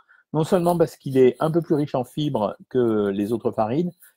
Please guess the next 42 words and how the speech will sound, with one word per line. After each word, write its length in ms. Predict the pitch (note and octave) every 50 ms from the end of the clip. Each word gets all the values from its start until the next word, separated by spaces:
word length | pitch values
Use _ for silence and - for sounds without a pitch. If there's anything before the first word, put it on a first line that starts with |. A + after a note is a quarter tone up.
| _ -
mais 80 | B2 B2
en 40 | C3+
même 180 | D3+ E3 E3+
temps 160 | - G3+ G3
parce 180 | F#3 F#3 D#3 -
qu'il 140 | - - -
semblerait 640 | - F#3+ F#3 F3 E3+ D#3+ D#3 C#3 C#3 C#3 C#3+ B2+ -
que, 400 | - C3 B2 A#2+ A#2 A2 - - -
euh, 280 | G#2 G#2 G#2 G2+ G2 G2 B2+
il 160 | B2+ A#2+ A2+
contienne 320 | - E3 D#3+ - E3+ D#3
des 80 | D3 C3+
substances 440 | - - D#3+ - - D#3+ D3+ - C#3
à 60 | C3
l'intérieur 400 | C3 B2+ C3 B2+ C3+ D#3 F3 E3+
qui 140 | - C#3+ -
soient 260 | - D3+ C3+ - - -
utiles 340 | C#3 C3 - - F3 E3+ E3+
pour 140 | - C3+ B2+
lutter 200 | B2 A#2+ - D3+
un 120 | C#3+ C3
peu 140 | B2+ D#3+ D#3+
contre 280 | - C#3 B2+ B2+ B2+
le 60 | B2+ A2
cholestérol. 680 | - B2+ C#3 C3 - - G2+ E2+ D#2 D#2+ F2 - - - _ _ _ _ _ - - - _ - - - - - - _ _ -
Euh, 540 | D3 D3 C#3+ C#3+ C#3+ C#3 C#3 C#3 C3+ C3+ C3
bonsoir, 580 | B2+ B2+ F3 G#3+ A#3 - - - C#3+ A2+ G#2 -
Sauce 260 | - - A#2+ G#2+ -
Climat. 440 | _ - C3+ C#3 D3+ D#3+ F3+ G3+ F#3+
J'arrête 260 | C3+ B2+ C3 C#3 -
pas 80 | F3+ E3+
de 60 | D3
dire 120 | C#3+ B2+
bonsoir. 440 | B2+ B2 A#2+ A#2 - - A#2 F#2+ F2+
Donc, 160 | G2+ G2 F#2+
j'arrête 260 | A2+ E3 E3 F#3+ F#3
de 80 | D#3+ E3+
dire 160 | D#3+ E3 D#3
bonsoir. 340 | C#3+ C3 A#2+ - - A2 F#2+
Bonsoir, 320 | G#2 C3 C3 - C#3+ C3+
Marie-Jo. 600 | B2+ A#2+ A2 G#2+ A2 G2+ A#2 C#3 D#3 E3 E3+ D#3+ -
Evelyne. 540 | - F3 E3 C#3 C3+ A#2+ A2 G#2+ G2+ F2